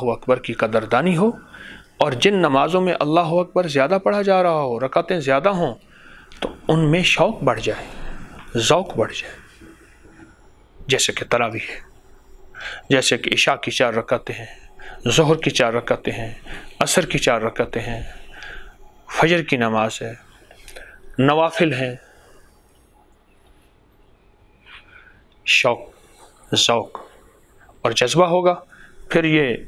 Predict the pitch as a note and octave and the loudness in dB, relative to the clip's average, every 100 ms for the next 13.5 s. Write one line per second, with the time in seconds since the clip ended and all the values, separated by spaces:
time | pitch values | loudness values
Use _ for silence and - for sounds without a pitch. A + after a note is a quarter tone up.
0 | - C4 A#2+ A#2+ G3 F#3+ F3+ E3 - C3 | -16 -6 -2 2 4 4 2 0 -2 -2
1 | B2 - - - - - C3+ C3 E3+ E3 | -2 -8 -18 -18 -18 -8 -2 2 2 2
2 | E3 - A#2+ B2 B2+ C3 C3 A2+ D3 F#3+ | 0 0 2 2 2 0 -2 0 2 4
3 | F3 D3+ C3 A2+ A2 A2 A2 D3+ D3 A#2+ | 4 0 0 -2 -2 -4 0 0 0 -4
4 | A2 - - - - D3 - D#3+ D#3 D3+ | -6 -10 -16 -20 -2 -2 2 2 2 0
5 | - B2 B2 C3+ - - A#2 A#2 - A#2 | 0 -2 -2 -2 -2 -2 -2 0 0 0
6 | G2+ F#2+ - A#2 - - - - - - | -2 -4 -4 -6 -10 -16 -18 -20 -16 -14
7 | - - - - - A#2 C3 A#2 A2 - | -12 -12 -10 -2 0 2 0 0 -2 -4
8 | A2 - G#2 - G#2+ G#2+ - - G#2 - | -4 -2 -2 -2 0 2 2 0 -2 -6
9 | G2+ G#2 G#2 G2+ - - - - - - | -6 -6 -6 -2 -2 -2 -8 -12 -16 -20
10 | - - - - - - - - - - | -20 -20 -14 -12 -12 -12 -14 -12 -10 -10
11 | - - - - - - - - C3+ C3+ | -8 -8 -8 -8 -10 -10 -12 -2 2 2
12 | - D3 B2+ B2+ B2 A#2+ A#2+ A2+ A2+ A2 | 4 4 4 2 2 2 2 2 2 2
13 | - A#2+ A2 A2+ | 2 0 0 -2